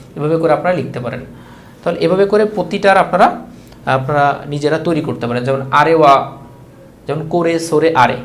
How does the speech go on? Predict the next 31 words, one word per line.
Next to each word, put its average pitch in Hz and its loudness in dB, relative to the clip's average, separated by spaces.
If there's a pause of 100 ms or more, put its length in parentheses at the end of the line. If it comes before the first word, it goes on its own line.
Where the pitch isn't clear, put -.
(160)
আরে 156 -4
মানে 180 -4
কি 160 -12 (100)
ওইটা, 185 -2 (100)
হ্যাঁ? 233 -6 (400)
আরে 156 0
ওয়া 170 0
এনপিৎসু 208 -4
দেস্কা, - -4 (560)
আরে 135 0
ওয়া 143 0
এনপিৎসু 165 -4
দেস্কা, 120 -8
ওটা 139 -4
কি 180 -6
পেন্সিল? 127 -2 (120)
তখন 175 -8
বলতে 160 -2
পারেন 160 0
হাই 165 2 (160)
সো 175 -2
দেস, 117 -2 (120)
হ্যাঁ 139 -2 (240)
পেন্সিল। 123 -2 (720)
আবার 156 -2
তো, 170 -4 (160)
আবার 170 2
বলতে 175 -2
পারেন 170 0
যে 170 -2
না 170 0